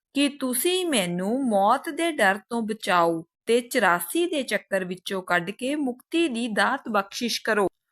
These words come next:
ਗੁਰੂ ਜੀ ਥੋੜ੍ਹਾ ਮੁਸਕਰਾਉਂਦੇ ਹੋਏ ਕਹਿਣ ਲੱਗੇ, "ਕਾਕਾ, ਤੇਰੀ ਉਮਰ ਤਾਂ ਹਜੇ ਖੇਡਣ ਮੱਲਣ ਤੇ ਖਾਣ ਹੰਡਾਉਣ ਦੀ ਹੈ। ਤੇਰੇ ਮਨ ਵਿੱਚ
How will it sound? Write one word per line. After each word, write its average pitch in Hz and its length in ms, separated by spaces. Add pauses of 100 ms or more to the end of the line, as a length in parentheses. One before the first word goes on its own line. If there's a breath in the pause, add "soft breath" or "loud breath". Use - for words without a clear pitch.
(500)
ਗੁਰੂ 262 360
ਜੀ 233 320
ਥੋੜ੍ਹਾ 262 440
ਮੁਸਕਰਾਉਂਦੇ 254 800
ਹੋਏ 262 240
ਕਹਿਣ 190 440
ਲੱਗੇ, 180 340
"ਕਾਕਾ, 180 600 (360 loud breath)
ਤੇਰੀ 359 360
ਉਮਰ 254 360
ਤਾਂ 226 400
ਹਜੇ 196 300
ਖੇਡਣ 202 500
ਮੱਲਣ 180 460 (400 soft breath)
ਤੇ 339 140
ਖਾਣ 254 420
ਹੰਡਾਉਣ 254 540
ਦੀ 214 260
ਹੈ। 208 180
ਤੇਰੇ 240 500
ਮਨ 220 300
ਵਿੱਚ 190 420